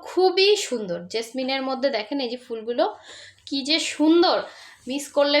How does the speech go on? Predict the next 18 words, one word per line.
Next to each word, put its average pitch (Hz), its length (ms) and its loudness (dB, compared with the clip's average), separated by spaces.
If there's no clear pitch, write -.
মিস 330 220 2
হয়ে 294 220 6
যাবে। 302 220 4
নিতে 247 280 -4
চাইলে 311 280 4
ফাস্ট 277 420 2
ফাস্ট 349 280 2
অর্ডার 220 220 4
কনফার্ম 202 340 -4
করতে 190 280 -12
হবে। 180 220 -12
এত 247 100 -4
সুন্দর 359 300 4
ড্রেস 269 180 4
যদি 269 160 2
মিস 277 140 -2
করে 226 240 2
ফেলেন 202 280 -4